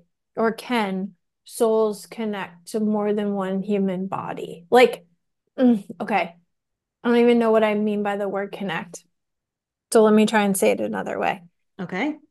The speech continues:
Speaker 1: For instance, I believe the energy of this soul that came to me before my abortion was, like, I call her Grace.
Speaker 2: Okay.
Speaker 1: And then sometimes I think, well,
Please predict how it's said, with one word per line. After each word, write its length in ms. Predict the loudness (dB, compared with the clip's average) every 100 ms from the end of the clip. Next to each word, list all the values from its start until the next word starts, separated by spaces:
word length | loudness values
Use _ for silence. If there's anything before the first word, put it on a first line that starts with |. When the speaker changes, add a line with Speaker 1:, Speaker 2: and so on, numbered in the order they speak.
| _ 4
Speaker 1:
For 160 | 6
instance, 840 | 8 6 0 -2 -2 -4 -6 -10 -14 _ _ _ _ _
I 360 | 4 6 6 6
believe 600 | 6 6 6 2 0 -6 _ -8
the 60 | -6 -2
energy 500 | 0 0 0 0 -2
of 140 | -4
this 200 | -4 -4
soul 280 | -2 0 0
that 160 | -2 -6
came 220 | -6 -4
to 100 | 0
me 320 | 0 2 -2
before 320 | -4 -6 -4 -2
my 220 | -2 -4
abortion 680 | -4 -6 -8 -10 -10 -10 -10
was, 680 | -2 0 0 -2 -8 -14 -10 -4
like, 240 | -2 -2 -4
I 60 |
call 320 | -4 0 2 2
her 160 | 0
Grace. 580 | -2 -8 -10 -14 -16 -18 _ _ _ _
Speaker 2:
Okay. 300 | -8 -6 -8 -10 -12 -14 -18 _ _ _ _ _ _ -20 _ _ _
Speaker 1:
And 100 | 2 6
then 140 | 6
sometimes 520 | 6 6 8 6 6
I 200 | 6 6
think, 500 | 4 2 4 0 -4 -16 _ _ _ _ _ _ _ _ _ _ _ _
well, 800 | -4 0 2 2 2 0 -2